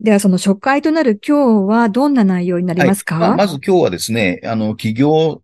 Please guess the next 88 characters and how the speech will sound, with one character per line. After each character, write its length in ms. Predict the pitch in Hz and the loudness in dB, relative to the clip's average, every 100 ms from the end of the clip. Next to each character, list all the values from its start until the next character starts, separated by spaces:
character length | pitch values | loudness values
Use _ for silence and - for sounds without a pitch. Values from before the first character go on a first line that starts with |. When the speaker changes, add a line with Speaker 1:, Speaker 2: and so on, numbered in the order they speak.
| - | -8
Speaker 2:
経 240 | 156 147 120 | -2 0 0
営 40 | |
を 80 | 98 | -2
取 220 | 104 101 | -4 -4
り 40 | 104 | -4
巻 160 | 101 | -6
く 220 | 120 110 | -4 -4
リ 140 | 95 123 | -2 -4
ス 100 | - | -4
ク 140 | 110 | -6
っ 40 | 95 _ - | -8 _ -4
て 380 | 104 87 69 | -2 -2 -4
ど 220 | 92 101 95 | -6 -2 0
ん 80 | |
な 140 | 92 101 | 0 0
も 100 | 180 | 0
の 140 | 349 | -2
が 160 | 311 120 | -2 0
あ 60 | |
る 100 | 117 | 0
ん 140 | 107 90 | -2 -2
で 100 | 90 | -4
し 100 | - | -4
ょ 120 | 87 | -4
う 80 | 85 | -4
か 180 | - 80 | -8 -4
ね、 300 | 127 151 160 | -2 -2 -4
Speaker 1:
う 40 | |
ん。 20 | 285 | -2
Speaker 2:
と 80 | |
い 320 | 110 101 87 80 | 0 0 -2 -6
う。 80 | - - - - | -12 -20 -20 -12
で、 320 | 147 160 160 151 | -2 0 0 -2
ま 260 | 196 165 | 0 0
あ、 80 | 117 - | 0 -4
あ 160 | 131 | -2
の、 460 | 127 123 123 120 120 | 0 0 0 -2 -2
そ 160 | 131 | -2
れ 80 | 127 | -2
に 100 | 127 | -2
対 260 | 123 131 113 | -2 -2 -4
し 140 | - | -8
て 340 | - 156 147 113 | -4 0 0 -2
リ 140 | 101 | -6
ス 80 | - | -8
ク 140 | - | -8
マ 120 | 113 | -4
ネ 140 | 110 107 | -2 -2
ジ 140 | 95 | 0
メ 120 | 98 | 0
ン 100 | 90 | -2
ト 120 | 85 85 | -2 -6
っ 80 | |
て 100 | - | -4
何 240 | 87 92 90 | -2 -2 -2
で 120 | 85 | -4
す 80 | - | -4
か 180 | 135 135 | 0 0
と 120 | 143 | -2
い 20 | |
う 20 | |
と 80 | 139 | -4
こ 60 | 160 | -4
ろ 80 | |
ま 80 | 156 | -2
で 100 | 110 | -2
時 160 | 98 98 | -4 -4
間 240 | 104 95 | -4 -2
が 120 | 92 | -4
あ 20 | 90 | -6
っ 80 | - | -4
た 120 | 165 | -2
ら 80 | 123 | 0
お 40 | |
話 360 | 92 92 87 90 | -2 -6 -6 -6
を 80 | 82 | -6
で 100 | 80 | -6
き 80 | |
れ 100 | 80 | -6
ば 140 | 80 101 | -4 -2
と 100 | 131 | -2
思 140 | 87 | -4
っ 40 | 67 | -8
て 120 | - | -10
ま 160 | 65 | -10
す。 380 | - - - - | -10 -12 -14 -18
Speaker 1:
は 180 | - 196 | -8 -4
い。 120 | 170 | -4